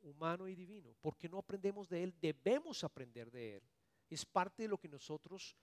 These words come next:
es parte del, de la, de la, del, del discipleship. Ahí se me escapa, no sé cómo diría uno, disciple, disci-, del discípulo, del discípulo,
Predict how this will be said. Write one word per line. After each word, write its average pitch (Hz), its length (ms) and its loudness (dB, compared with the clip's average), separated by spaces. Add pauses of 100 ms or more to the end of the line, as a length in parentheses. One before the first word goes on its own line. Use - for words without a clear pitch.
(100)
es 151 160 -8
parte 165 380 4
del, 180 160 -4 (180)
de 143 120 0
la, 131 160 -6 (380)
de 135 140 -8
la, 123 260 -14
del, 113 400 -16 (460)
del 139 140 -2
discipleship. 135 760 -2 (460)
Ahí 117 140 -14
se - 120 -20
me 127 100 -18
escapa, 135 360 -8
no 117 120 -14
sé - 120 -18
cómo 131 260 -14
diría 117 280 -12
uno, 117 180 -18
disciple, 117 500 -20
disci-, 135 240 -14 (200)
del 110 360 -10 (300)
discípulo, 131 600 -10 (580)
del 127 160 4
discípulo, 127 600 -12